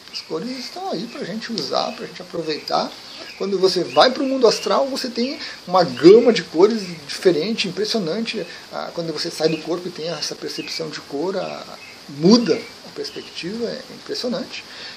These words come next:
E há uma enormidade imensa de cores, né? Se você vai hoje numa ferragem, numa loja de tintas, você pede um catálogo. Eu fui recentemente numa aqui, que eles colocaram na parede.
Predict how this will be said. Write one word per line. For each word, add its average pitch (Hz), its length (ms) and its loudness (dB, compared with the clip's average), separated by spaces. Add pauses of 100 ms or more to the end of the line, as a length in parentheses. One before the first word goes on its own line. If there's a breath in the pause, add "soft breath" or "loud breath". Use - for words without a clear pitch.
(120)
E 220 160 0
há 233 140 2
uma 392 460 4
enormidade 214 680 2
imensa 208 720 2
de - 120 -8
cores, - 400 -8
né? 233 180 -4
Se - 120 -6
você 294 240 2
vai - 240 6
hoje 190 200 8
numa 165 160 -4
ferragem, 175 460 -4
numa 147 120 -4
loja 139 220 -2
de 170 140 -8
tintas, 233 480 0 (320 loud breath)
você 214 160 -8
pede 156 260 -6
um 202 40 -8
catálogo. 170 580 0 (1080)
Eu - 160 -8 (200)
fui 185 120 0
recentemente 175 640 -2
numa 175 300 -2
aqui, 233 320 -6 (260)
que - 80 -4
eles 190 100 0
colocaram 226 320 4
na 220 80 2
parede. 247 580 6